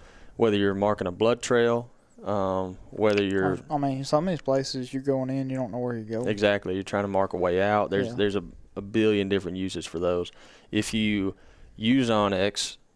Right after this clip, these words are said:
Speaker 1: you have the ability, you can download an area,
Speaker 2: Mm-hmm.
Speaker 1: so that helps. But I always, like I said, flag and tape's a good, a good thing, especially if you're hunting, like, public land or something.
Speaker 2: Yeah.
Speaker 1: You wanna be able to find your way out.
Speaker 2: Uh,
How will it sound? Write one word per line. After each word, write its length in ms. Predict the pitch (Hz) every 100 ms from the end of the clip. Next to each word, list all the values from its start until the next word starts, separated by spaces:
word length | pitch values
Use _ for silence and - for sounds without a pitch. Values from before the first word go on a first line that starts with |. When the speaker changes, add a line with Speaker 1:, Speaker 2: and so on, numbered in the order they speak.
| _ _ -
Speaker 1:
you 160 | 107
have 240 | 107 101 98
the 100 | 101
ability, 400 | 92 101 98 98
you 100 | 95
can 140 | 92 92
download 400 | 98 101 92 87
an 140 | 76
area, 440 | 85 82 78 92 -
Speaker 2:
Mm-hmm. 260 | 139 123 127
Speaker 1:
so 160 | 123
that 180 | 98 98
helps. 340 | 92 87 78 -
But 280 | 101 92 - - -
I 120 | 110
always, 560 | 104 107 107 98 92 95
like 120 | 95
I 20 |
said, 200 | 92 90
flag 280 | 101 104 101
and 100 | 92
tape's 280 | 95 76 -
a 40 |
good, 320 | 90 95 - -
a 100 | -
good 260 | 104 101 -
thing, 200 | 98 85
especially 440 | - 104 101 92
if 100 | -
you're 120 | 85
hunting, 180 | 95 -
like, 120 | -
public 280 | - 85 -
land 260 | 85 82 -
or 40 |
something. 360 | - - - - -
Speaker 2:
Yeah. 220 | 135 120 92 _ - -
Speaker 1:
You 100 | 95
wanna 120 | 90
be 60 | 90
able 140 | 87
to 40 | 85
find 200 | 85 50
your 80 | 50
way 120 | 50
out. 300 | 50 92 98 _ _
Speaker 2:
Uh, 280 | 135 127